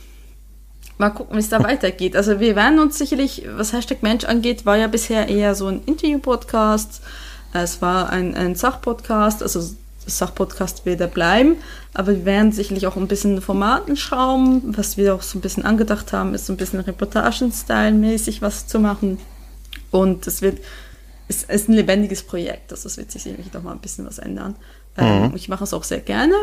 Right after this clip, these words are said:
Speaker 1: Es ist, ähm, es nimmt extrem viel Zeit in Anspruch.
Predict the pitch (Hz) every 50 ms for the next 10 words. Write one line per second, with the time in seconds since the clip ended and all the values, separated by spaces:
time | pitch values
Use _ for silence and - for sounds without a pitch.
0 | 370 359 370 339 - - - 208 - - 185 185 - - 180 185 175 175 175 175
1 | 170 165 - - - - - - - - - - - - - - - - - -
2 | - 175 - - - 202 190 185 - - 175 175 180 170 165 - - - - -
3 | - - - 208 - - 214 214 233 226 - - - - - - - 240 240 269
4 | - - -